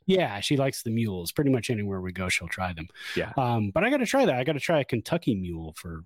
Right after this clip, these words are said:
Speaker 1: for kicks, but I went with a local, <clears throat> even though they're out of, uh, Henderson slash Las Vegas, Nevada,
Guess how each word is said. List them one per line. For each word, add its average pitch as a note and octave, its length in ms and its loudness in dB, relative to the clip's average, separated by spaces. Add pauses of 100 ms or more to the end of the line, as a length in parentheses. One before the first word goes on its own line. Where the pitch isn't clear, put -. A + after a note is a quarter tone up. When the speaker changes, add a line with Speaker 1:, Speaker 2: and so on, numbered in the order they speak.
(160)
Speaker 1:
for - 160 -14
kicks, - 420 -4
but E3+ 260 -2 (1000)
I F3+ 120 2
went G#3+ 180 4
with F#3 240 4
a C#3 300 2 (420)
local, B2 680 2
<clears throat> - 40 -18
even E3+ 600 4
though D#3+ 120 4
they're C#3 160 2
out B2+ 140 2
of, A#2 220 -4
uh, G2+ 340 0
Henderson A2+ 840 0 (180)
slash G2 500 -2
Las F#2 280 -2
Vegas, F#2 440 -2
Nevada, E2 400 -4